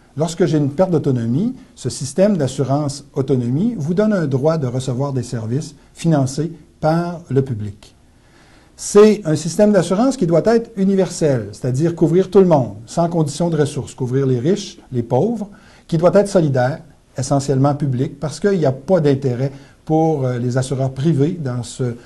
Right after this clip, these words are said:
ce marché de l'assurance autonomie. Il faut qu'il soit capitalisé de sorte qu'on puisse prévoir le vieillissement de la population, assurer une équité intergénérationnelle.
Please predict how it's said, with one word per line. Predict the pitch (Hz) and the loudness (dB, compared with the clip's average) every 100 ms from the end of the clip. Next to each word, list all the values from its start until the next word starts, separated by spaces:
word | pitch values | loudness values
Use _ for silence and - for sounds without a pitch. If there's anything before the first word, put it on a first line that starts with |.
| - - | -20 -8
ce | - | -4
marché | 120 139 147 - 175 165 | 0 -2 -2 -6 -6 -6
de | 127 | -8
l'assurance | 120 113 127 127 131 135 | -8 -8 -6 -4 -4 -6
autonomie. | 135 123 127 113 113 165 - - _ _ _ _ _ - - | -6 -4 -2 -2 -4 -8 -12 -20 _ _ _ _ _ -14 -12
Il | |
faut | 131 240 | -4 -4
qu'il | 226 - | -2 -4
soit | 185 220 240 - - - - | 2 2 0 -10 -20 -20 0
capitalisé | 202 196 - 208 180 165 214 | 0 2 4 4 4 4 4
de | 151 | 2
sorte | 139 202 202 | 0 0 0
qu'on | 160 | -2
puisse | 175 165 | -2 -2
prévoir | 156 170 151 180 285 285 | 0 2 4 2 2 0
le | 160 | 0
vieillissement | 143 139 - 151 | 0 -2 -2 -2
de | |
la | 139 | -2
population, | 139 131 135 123 - 131 | -4 -2 -2 -2 -2 -2
assurer | 135 135 147 180 | -2 -2 0 2
une | 214 160 | 2 0
équité | - - 160 | -4 -4 -2
intergénérationnelle. | 131 131 127 123 117 117 117 110 135 208 | -2 -2 -2 -4 -4 -8 -8 -4 -2 -4